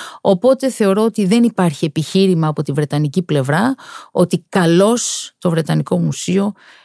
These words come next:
διατηρεί σήμερα τα μάρμαρα του Παρθενώνα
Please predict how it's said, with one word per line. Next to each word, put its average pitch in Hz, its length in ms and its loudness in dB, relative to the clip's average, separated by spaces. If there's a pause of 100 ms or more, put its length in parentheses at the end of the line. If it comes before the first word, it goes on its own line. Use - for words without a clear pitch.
(120)
διατηρεί 170 480 0
σήμερα 165 580 -2
τα - 120 -4
μάρμαρα 151 420 -2
του 165 120 -12
Παρθενώνα 151 640 -2